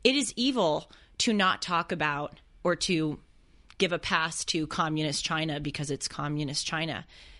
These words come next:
I-, it's, I, I don't know. I get, I get internet comments and I read them like you, you know, saying, "Well, of course you're going to hate the left because you love conser-," it's, it, th-, th-, those people don't get it.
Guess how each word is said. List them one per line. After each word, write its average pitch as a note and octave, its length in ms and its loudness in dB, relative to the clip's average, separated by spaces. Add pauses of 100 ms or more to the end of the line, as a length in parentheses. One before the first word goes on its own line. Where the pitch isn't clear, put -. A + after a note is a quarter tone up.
(720)
I-, - 160 2
it's, G#3+ 280 2
I, - 380 2
I C#4 40 4
don't D#4 100 4
know. D4 100 6
I F3+ 80 6
get, A#3+ 240 2
I G#3 80 2
get B3+ 240 2
internet G#3 400 2
comments E3+ 380 0
and D#3+ 80 0
I E3+ 60 2
read F3 260 0
them D3+ 160 0
like D3+ 240 -2
you, F3+ 200 0
you D3+ 120 -4
know, C3+ 100 -6
saying, D3 320 -4
"Well, C#3+ 200 -2
of C#3+ 160 -6
course D#3+ 320 2
you're D3+ 100 -2
going D3+ 220 0
to D3 180 0 (280)
hate F#3 240 2
the D#3+ 80 -2
left D#3 480 0
because D3 280 0
you D#3 100 2
love D3+ 360 2
conser-," E3 360 0
it's, - 260 -2
it, - 140 -6
th-, F#3 260 -4
th-, G#3+ 200 4
those A3 240 0
people C4+ 220 0
don't G3 200 0
get D#3+ 180 0
it. - 140 -4